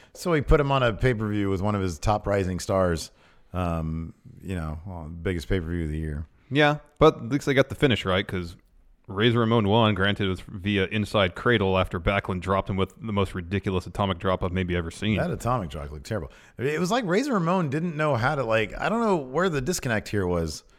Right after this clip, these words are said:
Speaker 1: but, like, those hip tosses were weird.
Speaker 2: Yeah.
Speaker 1: Like, Razor, it, it just looked, I'll put it this way. Bob Backlund, if you, so when we do our, uh, wrestling math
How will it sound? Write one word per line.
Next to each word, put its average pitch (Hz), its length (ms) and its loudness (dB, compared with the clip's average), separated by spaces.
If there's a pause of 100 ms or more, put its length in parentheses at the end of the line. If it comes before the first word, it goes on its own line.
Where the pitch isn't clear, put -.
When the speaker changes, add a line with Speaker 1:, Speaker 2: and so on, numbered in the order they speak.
(260)
Speaker 1:
but, 131 100 -2
like, 139 140 2
those 147 200 2
hip 180 180 2
tosses 226 400 -2
were 220 120 4
weird. 202 600 -2 (520)
Speaker 2:
Yeah. 95 340 -6 (120)
Speaker 1:
Like, 160 420 0 (680)
Razor, 214 300 0
it, 185 240 -2
it 185 160 -8
just 240 240 -4
looked, 233 200 -6
I'll 165 140 -2
put 196 140 -4
it 170 40 -8
this 156 160 -6
way. 73 280 -8 (880)
Bob 208 260 6
Backlund, 92 600 4 (120)
if 127 180 -2
you, 180 440 -2
so 143 180 2
when 139 140 0
we 175 100 2
do 170 320 4
our, 113 480 8
uh, 98 220 6
wrestling 98 420 2
math 76 440 -6